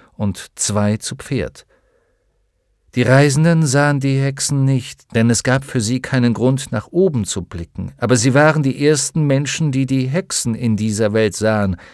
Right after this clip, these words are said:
und Serafina wollte schon hinunterfliegen, um mit ihnen zu sprechen, als sie einen Schreckensruf hörte. Er kam von dem vorausreitenden Mann. Er zeigte auf die Bäume, und als die Hexen hinsahen, bemerkten sie, wie sich ein ganzer Strom der gespenstischen Schemen über das Gras ergoss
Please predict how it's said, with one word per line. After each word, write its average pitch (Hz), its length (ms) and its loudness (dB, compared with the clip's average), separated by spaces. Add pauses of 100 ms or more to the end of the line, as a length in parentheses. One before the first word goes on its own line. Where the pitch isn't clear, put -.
(160)
und - 160 -6
Serafina 139 560 2
wollte 151 240 2
schon 139 200 -2
hinunterfliegen, 151 880 0
um 127 200 0
mit 127 160 -2
ihnen 127 240 0
zu - 140 -6
sprechen, 139 540 0 (600)
als - 200 -8
sie - 100 -4
einen 135 180 2
Schreckensruf 117 680 -4
hörte. 80 360 -8 (840)
Er 92 100 -8
kam 131 320 4
von 135 180 0
dem 113 100 2
vorausreitenden 107 1000 0
Mann. 87 340 -2 (720)
Er - 140 -8
zeigte 143 260 0
auf 127 80 -8
die 135 120 -2
Bäume, 139 340 2
und 90 160 -6
als 117 180 -4
die 107 140 -2
Hexen - 400 -4
hinsahen, 113 580 0
bemerkten 135 540 0
sie, 139 260 -2
wie 143 100 0
sich 135 280 -4
ein 123 120 -2
ganzer 143 360 -2
Strom 175 420 -2
der 113 140 0
gespenstischen 107 800 -4
Schemen 160 420 0
über 127 180 -4
das 110 200 -2
Gras 151 360 0
ergoss 139 520 -2